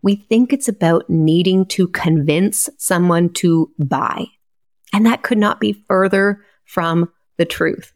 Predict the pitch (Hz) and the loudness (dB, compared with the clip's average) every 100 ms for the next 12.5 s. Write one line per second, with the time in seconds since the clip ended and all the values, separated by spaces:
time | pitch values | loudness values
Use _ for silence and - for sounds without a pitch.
0 | 277 - 190 233 214 226 247 247 - 214 | -8 -4 -2 -2 -2 0 0 -2 -2 -4
1 | 220 220 196 208 - - 262 240 - 226 | -4 -6 -4 -4 -4 -2 -2 -2 -6 -8
2 | 220 226 226 220 214 247 247 208 208 226 | -4 -2 -2 -4 -6 -2 -2 0 -4 -2
3 | 196 202 - - 196 196 185 196 196 185 | -4 -4 -6 -4 0 0 -2 -4 -6 -6
4 | _ - - _ 202 202 220 220 196 185 | _ -20 -20 _ 0 2 2 0 0 -2
5 | 175 170 160 175 175 165 175 - - 165 | -2 -2 0 0 0 0 -4 -4 -6 -6
6 | - - - _ _ _ _ _ _ _ | -6 -8 -14 _ _ _ _ _ _ _
7 | - 320 392 294 277 - _ 262 240 226 | -6 -2 2 2 0 -4 _ 0 2 2
8 | 285 226 277 214 - 185 202 202 160 143 | 0 0 0 -2 -4 -4 -2 0 0 -2
9 | _ _ - 165 160 - - 180 - - | _ _ -4 -2 -2 -2 -2 -4 -8 -14
10 | - _ _ 240 226 233 226 208 320 466 | -20 _ _ -2 -2 -2 -2 0 0 -2
11 | - - 214 240 240 262 262 254 208 233 | -2 -2 0 2 2 2 2 0 0 0
12 | 262 285 196 131 - | 2 2 2 -2 -6